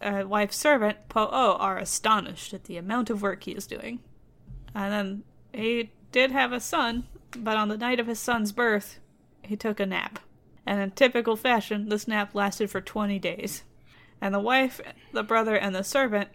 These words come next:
who, um, hadn't been acquainted with his sleeping habits, because since he got married to her, he's, like, just done a,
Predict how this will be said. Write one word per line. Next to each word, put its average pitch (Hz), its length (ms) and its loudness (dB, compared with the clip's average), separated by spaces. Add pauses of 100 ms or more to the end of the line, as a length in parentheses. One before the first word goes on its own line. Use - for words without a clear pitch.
who, 202 480 2
um, 196 440 -6 (800)
hadn't 320 420 -2
been 240 180 2
acquainted 214 540 0
with 214 180 0
his 190 140 -2
sleeping 208 440 -2
habits, 247 480 -2
because 202 240 -2
since 220 200 -6
he 208 100 -2
got 190 180 -2
married 226 340 0
to 202 100 0
her, 190 220 -2
he's, 180 640 -8
like, 190 140 -12 (720)
just - 220 -8
done 196 220 -2
a, 180 120 -4